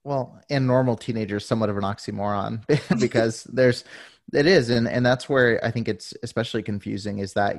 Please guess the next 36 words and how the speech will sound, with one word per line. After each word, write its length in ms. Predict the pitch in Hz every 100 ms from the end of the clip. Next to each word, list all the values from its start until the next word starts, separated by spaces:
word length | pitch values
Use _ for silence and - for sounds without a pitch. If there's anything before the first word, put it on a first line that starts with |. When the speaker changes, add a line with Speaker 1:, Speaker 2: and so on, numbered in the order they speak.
| -
Speaker 1:
you're 140 | 110
already 400 | 85 113 110 110
changing 520 | 104 - 113 107 104 101
so 300 | - 110 101
much 560 | 98 92 92 - - -
and 200 | 113 107
you're 140 | 107
trying 260 | 107 120 110
to 60 |
make 180 | 98 98
sense 260 | - 101 -
of 80 | 98
everything. 560 | 95 98 101 104 117 -
And 140 | 110
then 320 | 110 110 110 - - _ _ _
I 120 | - 139
think 160 | 190
it's 120 | 170
prime 300 | - 131 123
target 480 | 110 117 117 113 -
for 220 | - 123
the 120 | 110 98
I 100 | 101
F 100 | -
B 140 | 107
because 520 | 98 101 113 104 98
while 240 | 104 113 117
you're 160 | 113 110
trying 260 | 117 110
to 40 | 107
figure 280 | - 107 104
out 120 | 82
what 140 | 107
the 60 | 98
world 280 | 107 110 95
is, 360 | 98 98 -